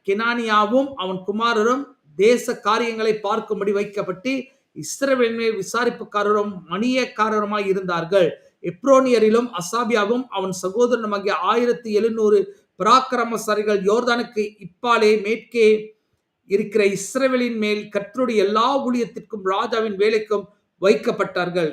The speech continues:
எப்ரோனியரில் எரியாவும் இருந்தான். அவன் தன் பிதாக்களின் வம்சங்களான எப்ரோனியரில் தலைவ-, தலைமையான, தலைமையானவன். தாவீது அரசாண்ட நாற்பதாம் வருஷத்திலே அவன்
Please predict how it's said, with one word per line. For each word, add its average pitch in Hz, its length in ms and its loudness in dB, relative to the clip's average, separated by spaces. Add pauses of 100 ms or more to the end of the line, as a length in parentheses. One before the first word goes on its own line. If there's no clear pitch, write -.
எப்ரோனியரில் 233 800 0 (120)
எரியாவும் 220 720 0 (360)
இருந்தான். 185 580 2
அவன் 170 300 -8
தன் 175 280 -8
பிதாக்களின் 233 600 -2
வம்சங்களான 208 800 -2 (300)
எப்ரோனியரில் 226 840 2
தலைவ-, 220 440 -2 (200)
தலைமையான, 220 720 -2 (440)
தலைமையானவன். 196 800 0 (380)
தாவீது 240 480 0 (100)
அரசாண்ட 214 680 -2
நாற்பதாம் 214 600 -2
வருஷத்திலே 196 580 0
அவன் 180 340 -2